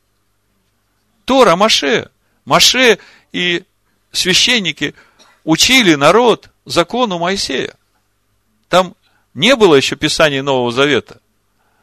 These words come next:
Там не было писем апостолов. Там еще и пророки ни одну книгу не написали.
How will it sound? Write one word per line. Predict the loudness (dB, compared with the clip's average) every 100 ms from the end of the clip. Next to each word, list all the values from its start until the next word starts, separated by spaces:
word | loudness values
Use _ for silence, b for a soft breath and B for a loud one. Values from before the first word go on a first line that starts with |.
| _ _ _ _ _ _ _ _
Там | -2 0
не | 0 4
было | 6 4
писем | 0 -6 -4
апостолов. | -2 0 0 -2 -8 -12 _ _ _ _ _ _ _ _ _ _ _ 0
Там | 2
еще | 2 0
и | 0
пророки | 4 6 6 2 0
ни | -4
одну | -2 -2 -4
книгу | -8 -8 -8
не | -8
написали. | -8 -8 -8 -4 -2 -4